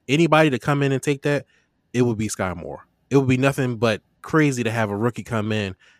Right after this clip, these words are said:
and Patrick Mahomes just gels with him over all the other wide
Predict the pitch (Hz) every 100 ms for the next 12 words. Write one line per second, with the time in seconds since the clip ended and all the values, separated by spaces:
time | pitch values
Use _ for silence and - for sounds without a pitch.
0 | - 110 - 135 120 117 110 120 113 95
1 | 110 101 - 113 107 101 110 120 107 104
2 | 110 98 104 - 101 110 110 101 98 98